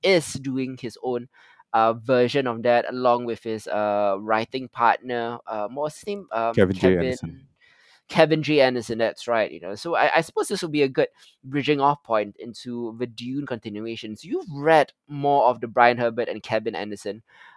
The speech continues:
Speaker 1: uh, continuations than I have, you know. What are
Speaker 2: Yeah.
Speaker 1: your thoughts on them? And, and are they, um, co-, are they appropriate like, like, would Dune, like, hardcores,
Speaker 2: Um,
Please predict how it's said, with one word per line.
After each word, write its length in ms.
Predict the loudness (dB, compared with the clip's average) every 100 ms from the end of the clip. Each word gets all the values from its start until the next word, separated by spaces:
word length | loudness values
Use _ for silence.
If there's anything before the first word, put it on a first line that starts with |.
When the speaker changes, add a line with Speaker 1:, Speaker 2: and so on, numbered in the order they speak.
| _
Speaker 1:
uh, 100 | 0
continuations 720 | 0 -4 -6 -6 -6 -8 -12
than 180 | -14 -6
I 180 | 4 6
have, 280 | 6 2 -2
you 60 | -10
know. 80 |
What 160 | -4 2
are 40 |
Speaker 2:
Yeah. 80 | 4
Speaker 1:
your 40 | 2
thoughts 400 | 0 -2 0 -6
on 120 | 0
them? 200 | 0 2
And, 220 | 0 0
and 160 | -2 0
are 220 | 2 2
they, 260 | 0 -2 -4 -12 -20 -20 _ _ _ _ _
um, 520 | 4 6 8 6 0 -14 _ _
co-, 240 | 0 0 0 -6 _ _ _ _ 2
are 80 | 4
they 100 | 4
appropriate 880 | 2 -2 -4 -4 -6 -4 -2 -2 -4 _ _
like, 340 | 0 2 2
like, 200 | 0 -2
would 240 | 0 -4 -6
Dune, 280 | -6 -4 0
like, 160 | 0 2
hardcores, 920 | 6 8 6 2 2 4 0 -4
Speaker 2:
Um, 60 | -10